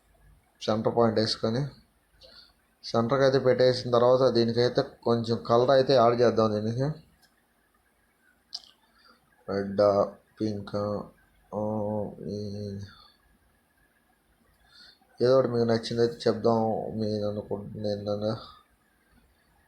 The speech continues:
గ్రీన్ కలర్ వస్తుంది. ఈ నేనైతే నాకు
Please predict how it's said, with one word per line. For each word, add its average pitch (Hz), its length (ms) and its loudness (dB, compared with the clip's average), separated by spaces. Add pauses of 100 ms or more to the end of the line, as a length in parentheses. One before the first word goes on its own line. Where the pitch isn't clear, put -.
(120)
గ్రీన్ 110 300 -6
కలర్ 110 300 2
వస్తుంది. 101 460 -4 (540)
ఈ - 20 -2 (160)
నేనైతే 110 400 0 (120)
నాకు 117 320 0